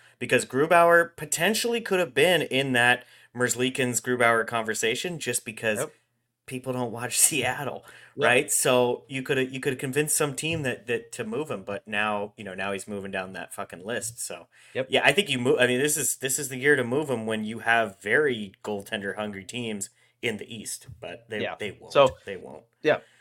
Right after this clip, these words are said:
Speaker 2: No, and w-, well, we'll get into that in the, here a bit when we get to the West. But yeah, right now, I mean, the Rangers, uh, you know, I don't think there's too much surprise. We had them in there. Carolina,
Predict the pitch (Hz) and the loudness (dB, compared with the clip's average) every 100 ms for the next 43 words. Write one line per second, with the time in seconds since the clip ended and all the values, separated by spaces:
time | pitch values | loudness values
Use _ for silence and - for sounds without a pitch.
0 | _ 135 90 - 139 139 123 190 175 160 | _ -8 -8 -6 -6 -4 2 4 4 4
1 | 143 120 107 110 107 107 104 95 101 - | 2 2 -2 -2 -6 -8 -8 -8 -10 -10
2 | 104 101 98 - 98 98 95 117 135 151 | -10 -10 -12 -12 -8 -6 -6 -8 -2 0
3 | 117 180 156 156 156 147 135 175 196 190 | 2 0 0 0 0 -2 -2 -2 0 0
4 | 180 139 131 - 131 120 113 135 135 143 | 0 2 0 0 0 -2 -2 -6 -6 -4
5 | 135 131 139 135 131 127 - 120 120 117 | -6 -6 -6 -6 -6 -6 2 4 4 0
6 | 120 120 117 113 117 - 117 113 113 113 | 0 0 0 -2 -6 -8 -8 -2 2 0
7 | - _ _ - 202 165 165 160 143 | -2 _ _ 0 2 4 4 4 4